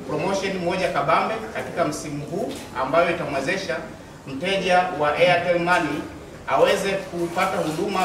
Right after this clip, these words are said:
za SportPesa, ah, katika kipindi hiki cha soka na pia kuweza kupata michezo mbalimbali. Ah, kwa ushirika huu tutamwezesha mteja sasa asiende kuchu-,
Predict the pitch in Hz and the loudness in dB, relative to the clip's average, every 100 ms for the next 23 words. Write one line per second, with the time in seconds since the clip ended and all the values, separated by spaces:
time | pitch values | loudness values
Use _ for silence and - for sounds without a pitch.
0 | 160 156 - 160 175 190 - - 147 143 | 2 0 0 -2 -2 -2 0 -2 -2 -8
1 | 139 135 135 135 185 170 151 147 165 - | -6 -2 -2 -2 -4 -6 -4 -4 -4 -4
2 | 160 - 180 180 147 135 - 165 156 - | -6 -2 -2 -2 -4 -4 -2 0 0 -2
3 | 160 156 170 165 143 165 165 147 143 135 | -4 -2 -2 -2 -2 -2 0 -2 -2 0
4 | 160 151 143 - - - - - - 175 | 2 2 -2 -8 -14 -16 -16 -12 -2 2
5 | 147 143 160 160 180 202 175 233 220 - | 2 2 -2 -2 -4 0 0 0 -2 -2
6 | 180 170 165 196 196 170 185 196 185 185 | 0 2 2 0 0 0 0 0 0 0
7 | 185 202 196 - - - - - 139 - | -2 -4 -6 -8 -12 -14 -10 -4 -4 0
8 | 202 190 196 165 - | 0 2 0 -2 -8